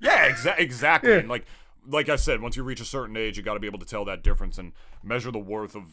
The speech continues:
Speaker 1: measure the risk of what's, like, worth it and what's not. Like, are you willing, willing to risk the friendship? 'Cause each gender just blames the other when that shit happens. Say it's the guy who has feelings
Speaker 2: Yeah.
Speaker 1: for the girl. Like, the girl will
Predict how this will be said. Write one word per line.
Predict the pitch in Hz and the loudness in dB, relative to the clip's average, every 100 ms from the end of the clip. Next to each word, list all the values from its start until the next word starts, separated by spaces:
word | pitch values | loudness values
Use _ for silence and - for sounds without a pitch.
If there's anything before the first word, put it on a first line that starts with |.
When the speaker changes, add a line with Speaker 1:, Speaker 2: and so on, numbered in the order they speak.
| _ _ | _ _
Speaker 1:
measure | 127 147 147 | 0 2 2
the | 139 | 0
risk | 127 135 - | -2 -4 -6
of | 98 | -6
what's, | 110 - | -6 -6
like, | 107 - | -8 -8
worth | 101 98 | -8 -8
it | 110 101 | -8 -8
and | 98 | -10
what's | 92 92 | -10 -12
not. | 95 90 85 | -8 -8 -8
Like, | 90 95 | -10 -8
are | |
you | 104 104 | -10 -10
willing, | 101 120 123 117 98 | -8 -6 -6 -8 -8
willing | 117 131 | -6 -6
to | 117 | -6
risk | 117 - | -8 -10
the | 101 | -14
friendship? | 101 110 160 165 _ _ _ - | -10 -8 -8 -8 _ _ _ -12
'Cause | 135 | -4
each | 190 143 | -4 -4
gender | 120 143 165 147 | 0 0 0 -2
just | 139 - | -6 -8
blames | 110 120 98 | -8 -8 -8
the | 113 | -10
other | 98 101 | -8 -8
when | 95 95 | -10 -10
that | 92 | -10
shit | 98 90 | -12 -12
happens. | 92 82 82 | -12 -12 -14
Say | 113 | -10
it's | 120 107 | -10 -10
the | |
guy | 101 110 110 | -4 -2 -2
who | 104 | -6
has | - | -4
feelings | 131 113 | -2 -2
Speaker 2:
Yeah. | 104 | -4
Speaker 1:
for | |
the | 95 | -14
girl. | 92 92 104 - _ _ _ _ _ _ | -12 -8 -8 -12 _ _ _ _ _ _
Like, | 110 98 | -8 -6
the | 107 | -8
girl | 113 113 110 110 - | -4 -2 0 -2 -6
will | 110 107 104 98 | -4 -2 -4 -6